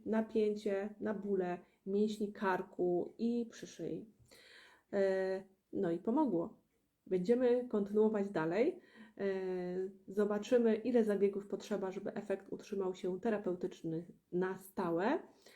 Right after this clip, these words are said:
E, oczywiście, że urządzenie nie jest, e, polecane jako medyczne, natomiast, e, ja lubię używać głowy i możliwości, które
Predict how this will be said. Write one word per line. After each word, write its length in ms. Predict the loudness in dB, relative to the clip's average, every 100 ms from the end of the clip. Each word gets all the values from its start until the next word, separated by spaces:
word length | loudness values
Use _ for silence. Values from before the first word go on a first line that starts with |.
| -20 -20 -8 0
E, 260 | 2 2 2
oczywiście, 520 | 0 4 4 6 4
że 160 | 6 4
urządzenie 520 | 4 4 4 4 4
nie 200 | 8 8
jest, 400 | 8 4 -8 -10
e, 240 | -4 -2 0
polecane 840 | 2 4 2 2 2 4 2 2
jako 280 | 0 0 -2
medyczne, 680 | 0 0 -4 -4 -2 -2 -4 -10 _ -2
natomiast, 840 | 0 2 4 4 6 4 0 -8 -4
e, 300 | 0 0 -2 -2
ja 120 | 4
lubię 300 | 6 8 6
używać 520 | 4 2 0 -4 -6 -14
głowy 600 | -6 0 2 2 2 0 0 -8 -20 -10
i 460 | -2 2 4 6 4 2 0
możliwości, 1000 | 4 4 6 4 4 2 -2 -2 -2 -2 -10
które 540 | _ 4 6 4 0